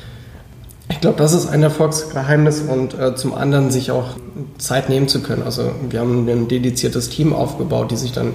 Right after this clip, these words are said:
eben mit solchen Themen dann auch beschäftigen können, ähm, mal wirklich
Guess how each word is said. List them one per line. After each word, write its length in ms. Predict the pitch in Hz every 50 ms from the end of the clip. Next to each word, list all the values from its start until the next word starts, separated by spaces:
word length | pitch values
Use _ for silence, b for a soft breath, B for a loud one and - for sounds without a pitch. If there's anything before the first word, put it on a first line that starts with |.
| -
eben 180 | - 123 127 123
mit 120 | 123 120
solchen 320 | - 123 120 120 131 123 117
Themen 240 | - - 127 131
dann 120 | 127 117 -
auch 100 | 117 120
beschäftigen 580 | - 123 113 - 139 143 - - 139 120 120 113
können, 360 | - - 117 120 120 120 123 120 B B B B B B B - -
ähm, 400 | - 117 117 117 113 - - 113
mal 240 | 123 120 120 113 113
wirklich 380 | 131 123 - 135 123 123 -